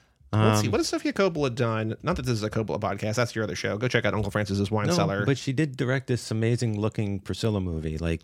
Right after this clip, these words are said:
Speaker 2: I'm, I, it looks
Speaker 1: Oh, she
Speaker 2: gorgeous.
Speaker 1: did On the Rocks,
Speaker 2: Didn't,
Speaker 1: that,
Speaker 2: yeah, didn't see
Speaker 1: uh,
Speaker 2: that.
Speaker 1: Bill Murray, Rashida Jones movie, which was fine.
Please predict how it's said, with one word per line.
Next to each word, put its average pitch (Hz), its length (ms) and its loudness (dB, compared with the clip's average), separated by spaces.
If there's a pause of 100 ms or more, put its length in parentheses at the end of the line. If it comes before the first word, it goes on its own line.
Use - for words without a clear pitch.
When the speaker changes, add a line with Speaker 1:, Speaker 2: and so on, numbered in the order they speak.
Speaker 2:
I'm, 151 200 4 (160)
I, 123 100 0
it 156 140 4
looks 165 260 6
Speaker 1:
Oh, 156 80 4
she 139 160 0
Speaker 2:
gorgeous. 117 260 6
Speaker 1:
did 151 40 4
On 156 160 4
the 139 100 2
Rocks, 117 680 0
Speaker 2:
Didn't, - 100 -12
Speaker 1:
that, 117 420 2
Speaker 2:
yeah, 76 360 -2 (320)
didn't 87 180 0
see 110 140 4
Speaker 1:
uh, 107 40 2
Speaker 2:
that. 104 540 -2
Speaker 1:
Bill 120 140 4
Murray, 113 420 0
Rashida 110 320 -2
Jones 113 300 0
movie, 117 240 2
which 113 120 -4
was 101 120 -2
fine. 113 540 0